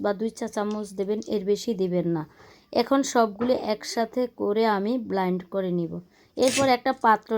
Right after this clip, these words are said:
নিলাম, পাত্রের মধ্যে আমি এখন যে দধিটা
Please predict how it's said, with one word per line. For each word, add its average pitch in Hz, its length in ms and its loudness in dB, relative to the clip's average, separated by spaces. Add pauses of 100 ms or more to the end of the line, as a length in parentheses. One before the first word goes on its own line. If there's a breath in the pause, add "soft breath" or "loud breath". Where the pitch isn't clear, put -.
নিলাম, 240 320 0
পাত্রের 208 480 -2
মধ্যে 208 340 -4
আমি 214 380 -2
এখন 220 320 -4
যে 196 220 -2
দধিটা 196 560 -4